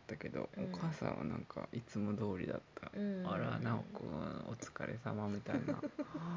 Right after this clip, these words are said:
Speaker 1: 「なんか、なんか入院しちゃったのよ」みたいな。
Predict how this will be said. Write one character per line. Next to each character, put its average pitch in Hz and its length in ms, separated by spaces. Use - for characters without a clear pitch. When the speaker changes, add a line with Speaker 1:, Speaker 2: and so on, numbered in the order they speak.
Speaker 1:
「な 123 60
ん 117 180
か、 - 100
な 135 60
ん 117 40
か 123 100
入 139 260
院 151 220
し - 80
ち - 100
ゃ 143 40
っ 147 40
た - 200
の - 160
よ」 175 60
み - 160
た - 140
い - 40
な。 - 240